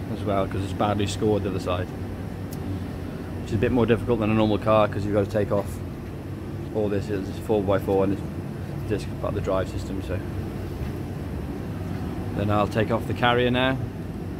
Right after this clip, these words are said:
I'm gonna figure out where these bolts are and then, um,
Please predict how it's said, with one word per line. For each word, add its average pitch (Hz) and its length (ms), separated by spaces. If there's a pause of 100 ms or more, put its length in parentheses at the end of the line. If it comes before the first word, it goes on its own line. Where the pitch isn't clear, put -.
(880)
I'm - 60
gonna 98 120
figure 101 200
out 98 60
where - 100
these 82 80
bolts 90 260
are 107 140
and 107 80
then, 101 160
um, 101 260